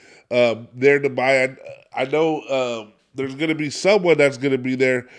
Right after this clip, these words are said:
uh, waiting to, to pay this price, but you definitely have to be a billionaire to be, to be, <laughs> to be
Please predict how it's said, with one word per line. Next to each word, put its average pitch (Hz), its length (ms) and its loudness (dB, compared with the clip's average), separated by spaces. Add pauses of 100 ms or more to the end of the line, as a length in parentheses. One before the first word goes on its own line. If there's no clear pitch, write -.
(280)
uh, 123 160 2
waiting 131 380 2
to, 123 280 -8
to 117 160 -10
pay 131 220 0
this 120 220 -6
price, 123 380 -4
but 120 380 -2 (640)
you 135 120 -6
definitely 185 460 2
have 165 300 2
to 156 60 -2
be 147 220 -4
a 135 60 -2
billionaire 131 680 -2
to 123 200 -16
be, 123 280 -12
to 123 120 -10
be, 123 360 -8
<laughs> - 40 -16
to 139 140 -8
be 143 380 -6